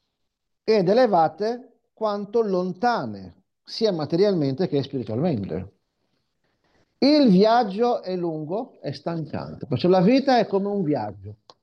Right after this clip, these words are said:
è lungo e stancante. Siamo pronti ad affrontare ogni ostacolo che incontreremo durante il percorso,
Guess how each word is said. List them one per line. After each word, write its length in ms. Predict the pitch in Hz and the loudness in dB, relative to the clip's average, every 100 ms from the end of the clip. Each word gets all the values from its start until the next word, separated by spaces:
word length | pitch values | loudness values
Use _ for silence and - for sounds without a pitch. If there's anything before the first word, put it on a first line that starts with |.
| _ | _
è 80 | - | -2
lungo 440 | 185 247 233 185 | 2 2 0 -4
e 40 | |
stancante. 840 | 151 127 117 120 208 202 190 165 - _ _ _ _ _ _ | -6 -6 -6 -2 0 0 -6 -10 -14 _ _ _ _ _ _
Siamo 300 | - 226 226 | 0 2 2
pronti 580 | 233 254 254 214 240 233 | 2 2 0 -6 -2 0
ad 140 | 208 | 0
affrontare 760 | 196 196 190 208 214 208 214 - | -2 -6 -8 -6 -6 -6 -8 -6
ogni 760 | 196 214 220 220 214 214 214 - _ _ _ _ | -2 -2 -2 -6 -12 -14 -16 -20 _ _ _ _
ostacolo 1000 | 170 - - 151 151 - 117 120 - _ _ _ _ _ | -6 -6 -2 0 0 -4 -8 -10 -14 _ _ _ _ _
che 100 | 180 | -2
incontreremo 760 | 165 156 151 151 160 175 165 | 0 -2 0 2 2 0 -2
durante 380 | 143 143 151 147 | -2 -4 -4 -6
il 80 | 135 | -6
percorso, 760 | 127 - 120 98 - 95 - | -6 -2 -2 -4 -10 -12 -12